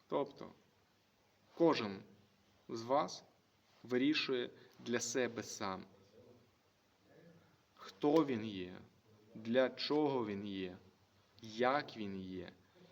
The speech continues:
І ця, і в якому стані, і чим є для нього, і взагалі, в принципі, ця машина. Відповідно, я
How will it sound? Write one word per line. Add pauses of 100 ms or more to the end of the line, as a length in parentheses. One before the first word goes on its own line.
(460)
І (1200)
ця, (920)
і
в
якому
стані,
і
чим
є
для
нього, (460)
і
взагалі,
в
принципі,
ця (240)
машина. (1040)
Відповідно, (1200)
я